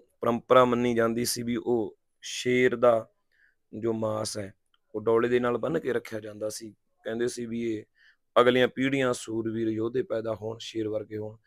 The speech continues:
ਤੇ ਜਨਰਲ ਜ਼ੋਰਾਵਰ ਸਿੰਘ ਦੀ ਸ਼ਹੀਦ ਉਸ, ਅਹ, ਜਿਹੜੀ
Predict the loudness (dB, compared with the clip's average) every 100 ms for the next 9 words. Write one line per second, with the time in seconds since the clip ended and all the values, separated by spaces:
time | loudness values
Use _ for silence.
0 | _ _ _ _ -10 -10 -14 -20 -10 4
1 | 4 6 0 2 2 6 6 6 2 0
2 | -4 -2 -4 -4 -4 -4 -8 _ _ _
3 | _ _ _ _ 0 4 4 2 2 4
4 | 6 4 0 -8 _ _ -6 -2 -4 -2
5 | -2 -4